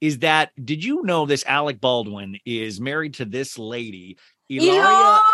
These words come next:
Speaker 1: Hilar-, Hilaria Baldwin from Lisbon, Spain, or Portugal.
Speaker 2: No,
Speaker 1: She's
Speaker 2: Mi-,
Speaker 1: from Spain.
Speaker 2: Majorca.
Speaker 1: Majorca. <laughs> Yes, she's from Majorca. And she, you know, it's, Majorca is the town next to Boston, I think. And she had another baby this weekend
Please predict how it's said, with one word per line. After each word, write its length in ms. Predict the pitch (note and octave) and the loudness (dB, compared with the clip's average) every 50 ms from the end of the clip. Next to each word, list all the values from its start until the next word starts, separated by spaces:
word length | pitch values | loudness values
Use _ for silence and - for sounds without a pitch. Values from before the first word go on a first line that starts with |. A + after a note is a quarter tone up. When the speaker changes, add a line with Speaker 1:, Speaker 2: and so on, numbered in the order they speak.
| A4 | 6
Speaker 1:
Hilar-, 540 | - - F3+ F3 F3+ F#3 G3+ A3 A#3+ A#3+ A3 - - | 6 4 4 2 2 2 2 2 0 0 -4 -4 -4
Hilaria 480 | F#3+ F#3 F3+ F3 F#3 G#3+ B3 B3 B3+ | -4 -2 0 0 0 2 2 2 2
Baldwin 440 | G3+ F3 D#3+ D#3 C#3+ D3 D#3 D#3+ D#3+ D#3+ | 2 2 0 0 -2 -4 -8 -10 -10 -8
from 260 | - D#3 D3 C#3+ C#3 | -6 -6 -4 -4 -4
Lisbon, 560 | C3+ C3 C#3 D#3 D#3 D#3+ D#3+ F3+ F#3 F3+ F3+ | -4 -4 -4 -4 -4 -8 -10 -10 -10 -10 -10
Spain, 680 | D#3+ - - - C3 A2+ G#2 G2 G2 G2+ A#2+ C3+ C3+ - - | -12 -12 -8 -8 -8 -8 -8 -10 -14 -14 -16 -16 -18 -14 -10
or 140 | C#3 C3 - | -10 -10 -10
Portugal. 420 | - D#3 E3 E3 - A#3 A#3+ B3 | -8 -10 -10 -6 0 2 2 2
Speaker 2:
No, 60 | B3 A3+ | 2 2
Speaker 1:
She's 80 | G#3 G#3 | 2 2
Speaker 2:
Mi-, 140 | G#3 A3 | 2 2
Speaker 1:
from 180 | A3+ A3+ A#3 A3+ | 2 0 -2 -4
Spain. 340 | A#3 B3+ C#4 D4 D4+ D4+ F4+ | -6 0 2 4 4 6 6
Speaker 2:
Majorca. 920 | G4 F#4 D#4+ C4 A3+ G#3+ G3+ G3+ - G3+ F3+ E3 D3+ C#3+ C3+ D#3 F#3+ F#3 _ _ _ C#3 | 6 6 6 6 4 2 0 0 0 0 2 2 2 0 -2 -4 -8 -12 _ _ _ -4
Speaker 1:
Majorca. 560 | D3 E3+ F#3 F#3+ F3+ D#3+ D3+ C#3 - - G#2 - | 0 2 4 6 6 4 4 0 -2 -8 -12 -6
<laughs> 40 | - | -4
Yes, 220 | D#3 C3+ C3 B2 | -2 -2 -2 -2
she's 140 | - C#3 B2 | -2 -4 -6
from 200 | - D#3 D#3+ D#3 - - | -2 -2 -2 -2 -2 -4
Majorca. 500 | G3+ F#3 D3+ B2+ B2+ - - C3+ - - - - - - - - | -2 -2 -2 -4 -4 -2 0 0 0 0 -4 -20 -20 -20 -10 -6
And 120 | D3 D3 - | -6 -4 -2
she, 160 | D#3+ F3+ F3 | -2 -2 -2
you 140 | E3+ F3 E3+ | 0 0 2
know, 140 | D3+ C#3+ | 2 2
it's, 180 | C#3+ C#3 - - | 2 0 -4 -4
Majorca 280 | D#3+ F#3 G3 G#3+ F#3+ G3 | -2 0 0 0 0 -2
is 120 | F3 D3 | -4 -4
the 80 | D3 D3+ | -6 -6
town 280 | - E3+ D#3 D3 D3 C#3 | -2 0 2 2 2 2
next 220 | C#3 C3 - - | 0 0 -2 -2
to 80 | - C3 | -6 -2
Boston, 500 | F#2+ B2 A#2+ A#2 A2+ - - A#2+ A2 G#2+ | 0 2 2 2 0 -2 -6 -8 -8 -6
I 120 | G#2+ G#2 | -8 -10
think. 280 | - - G#2+ G#2 G2+ - _ - - - _ _ - | -8 -8 -10 -10 -10 -16 _ -20 -20 -20 _ _ -2
And 500 | C#3+ C#3+ C#3+ C#3+ C#3 C#3+ C3+ C#3 C3+ A#2+ - _ _ _ _ _ _ _ _ | 2 4 4 4 4 2 0 -2 -6 -10 -12 _ _ _ _ _ _ _ _
she 500 | - - - - - G3+ A#3 B3+ C4 B3+ | -6 -4 -2 -2 -2 0 0 0 0 0
had 240 | G#3 G#3 G#3 G3+ F#3 | 0 0 0 0 0
another 460 | D3+ C#3+ C#3 C#3+ E3 F3+ F3 F#3 F3 | 0 -2 -2 -2 -4 -2 0 0 -2
baby 460 | C#3+ A2+ C#3+ D3 E3 E3 C#3 A#2+ A2+ A2 | -2 -2 -2 -2 -2 -2 -2 -4 -6 -4
this 200 | A2+ A2 - - | -4 -6 -6 -4
weekend 540 | A#2+ A#2 G#2 - B2 A#2 A2+ A2+ A2+ A2 | -4 -6 -4 -2 -2 -2 -2 -2 -6 -10